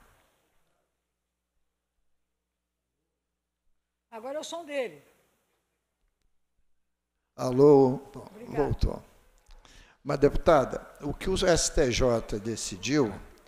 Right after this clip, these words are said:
Speaker 2: é que os planos cobrem o rol de doenças que tá publicizada.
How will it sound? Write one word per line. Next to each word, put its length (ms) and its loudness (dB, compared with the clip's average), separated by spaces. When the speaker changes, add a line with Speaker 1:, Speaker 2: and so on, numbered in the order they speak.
Speaker 2:
é 140 -8
que 160 -6
os 160 -2
planos 680 2
cobrem 680 4
o 160 10
rol 400 8
de 120 6
doenças 1040 0
que 120 0
tá 200 4
publicizada. 1040 -2